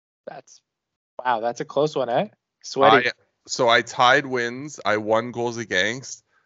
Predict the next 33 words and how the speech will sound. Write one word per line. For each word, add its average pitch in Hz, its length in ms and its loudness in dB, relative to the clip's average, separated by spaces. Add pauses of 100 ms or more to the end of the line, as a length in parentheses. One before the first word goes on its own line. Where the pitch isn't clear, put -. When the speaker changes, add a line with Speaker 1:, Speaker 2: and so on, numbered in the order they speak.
(260)
Speaker 2:
I 104 140 0
won 110 340 -2
save 107 280 -4
percentage 117 460 -4
and 92 140 -8
lost 98 560 0
to 92 60 -14
two 117 240 -12
shutouts, 110 840 0
uh, 92 180 0
and 95 120 -2
I 104 80 4
have 117 280 0
one 107 380 -2
goalie 104 480 -2
and 98 100 -8
he 104 140 -10
had 98 200 0
five. - 960 -4 (1120)
Speaker 1:
Wow. 117 260 -10 (800)
Speaker 2:
Yeah. - 100 -8 (1200)
Uh, 82 320 -4 (420)
if 104 140 -4
he, 120 320 -4
he 123 180 -4
just 131 240 0
totally 120 400 2
misplayed 107 540 0
his 90 160 -2
goalies 85 360 -4
this 85 180 0
week. 76 180 -6
He, 98 300 -4